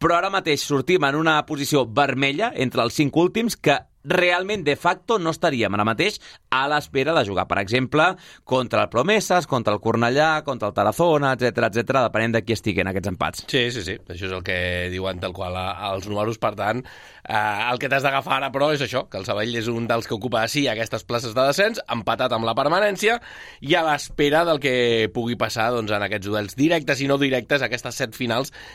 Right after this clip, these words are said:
Speaker 2: que li queden al conjunt de d'Òscar Cano d'ara en endavant, aquests vint i un punts que encara queden per, per disputar-se.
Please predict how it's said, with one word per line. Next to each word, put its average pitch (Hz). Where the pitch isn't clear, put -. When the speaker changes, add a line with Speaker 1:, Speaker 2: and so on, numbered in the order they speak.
Speaker 2:
que 127
li 117
queden 120
al 113
conjunt 107
de 104
d'Òscar 107
Cano 117
d'ara 104
en 101
endavant, 127
aquests 101
vint 104
i 110
un 101
punts 107
que 123
encara 113
queden 104
per, 95
per 98
disputar-se. 95